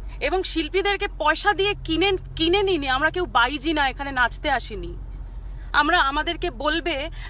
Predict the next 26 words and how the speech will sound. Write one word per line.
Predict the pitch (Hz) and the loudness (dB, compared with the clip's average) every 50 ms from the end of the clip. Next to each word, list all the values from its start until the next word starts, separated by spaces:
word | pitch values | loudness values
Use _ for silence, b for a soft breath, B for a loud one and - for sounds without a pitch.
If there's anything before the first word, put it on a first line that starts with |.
| - | -4
গলা | 226 220 269 269 285 311 330 | -2 0 0 2 2 0 0
চিৎকার | - - - 311 302 - - - 392 403 415 | -2 -2 -4 -4 -4 -2 4 6 6 6 6
করে | 403 403 392 392 | 4 0 -2 -2
ফাটিয়ে | - - 330 320 - 349 349 349 | 0 0 -2 0 0 0 -2 -2
দু | - 294 311 | -2 -4 -4
ঘন্টা, | - 285 339 339 320 349 339 | -2 0 0 0 2 4 4
আড়াই | 269 262 285 320 320 | 4 4 2 0 0
ঘন্টা | 294 349 359 339 370 | 0 0 0 0 0
ধরে | 359 359 349 349 | -2 -2 -2 -2
গান | 247 254 254 269 294 320 | 0 0 2 2 0 0
করব, | - 381 359 294 214 220 220 233 359 B B B B B B | 0 0 0 0 -2 -4 -6 -6 -8 B B B B B B
তারপরে | - 294 311 330 - - 392 392 392 | 6 6 6 6 2 0 -2 -2 0
তাদের | - 320 320 320 - 320 | 2 2 2 4 2 0
এই | - 240 311 370 403 427 | -2 0 2 4 4 4
অসভ্যতা। | 403 359 - 392 381 359 - 302 302 - 202 202 220 - B B B B B B - | 2 2 0 -2 -4 -2 -4 -6 -4 -2 -2 -2 -2 -2 B B B B B B 0
এবং | 285 330 381 403 370 | 0 2 2 0 0
যে | 233 - 226 311 339 359 339 | -2 -2 -2 0 0 0 -2
যখন | - - 262 262 262 - - 392 427 427 349 170 147 - - | -2 -2 -2 -2 -2 0 0 0 2 2 0 -4 -6 -4 -4
অত্যন্ত | 254 311 - - - - - 440 453 453 480 453 403 466 | -4 -4 -4 -6 -8 -2 0 0 2 2 0 0 0 0
ভালো | 415 330 330 302 311 302 | 2 2 0 0 2 0
অডিয়েন্স | 269 233 233 269 277 269 - - | 0 -2 -4 -6 -6 -6 -6 -6
ছিলেন, | - 254 233 226 233 B B B B B B B - | -6 -6 -6 -6 -6 B B B B B B B 0
কৃষ্ণনগরের | 269 330 339 - - 359 381 381 370 370 359 359 381 370 370 381 381 381 349 359 B B B B | 2 2 2 2 2 2 2 4 4 2 2 2 0 0 0 0 -2 -2 -4 -8 B B B B
আজকে | - 269 277 - - - 349 | 2 2 2 0 -2 -2 -2
এই | 349 - - 294 311 | -2 -2 -4 -4 -4
পৌরসভার | - - 294 285 285 302 330 320 - 330 330 320 339 349 | -4 -4 -4 -4 -2 -4 -4 -2 0 0 0 2 2 0